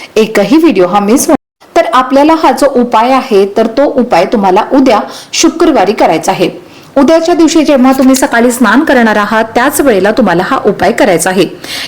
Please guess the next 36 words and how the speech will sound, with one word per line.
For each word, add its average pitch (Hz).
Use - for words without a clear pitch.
एकादशी 320
ही 330
तिथी 269
आपल्या 233
हिंदू 240
धर्मामध्ये 220
अतिशय 254
महत्त्वाची 262
तिथी 247
मानली 202
जाते 214
आणि 240
या 254
दिवशी 277
दान 226
आणि 226
स्नान 240
या 220
दोन्ही 214
गोष्टींना 220
विशेष 214
महत्त्व 185
असतं. 170
त्यासोबतच 311
भगवान 233
श्री 311
हरी 277
विष्णू 233
माता 226
लक्ष्मीची 254
पूजा 226
सुद्धा 220
करण्याला 196
तितकंच 233
महत्त्व 202
असतं. 208